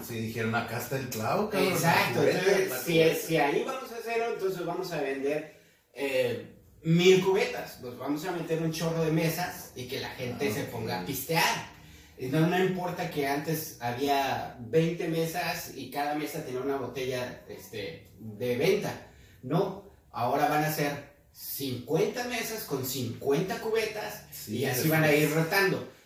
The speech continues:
Speaker 2: ¿Sí me explico?
Speaker 1: Sí, sí, claro.
Speaker 2: Entonces, evidentemente, allí hubo una, una diferencia muy grande. Entonces, la gente que se levanta de su mesa y se va a bailar, pues no pistea.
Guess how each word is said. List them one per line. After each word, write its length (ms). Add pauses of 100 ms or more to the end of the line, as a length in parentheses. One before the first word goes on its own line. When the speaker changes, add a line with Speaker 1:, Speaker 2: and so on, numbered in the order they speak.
Speaker 2:
¿Sí 140
me 100
explico? 440
Speaker 1:
Sí, 160
sí, 140
claro. 140
Speaker 2:
Entonces, 500
evidentemente, 760
allí 300
hubo 220
una, 600
una 260
diferencia 500
muy 160
grande. 460 (300)
Entonces, 520 (540)
la 180
gente 320
que 120
se 120
levanta 440
de 140
su 120
mesa 480
y 80
se 120
va 120
a 40
bailar, 480 (240)
pues 180
no 120
pistea. 400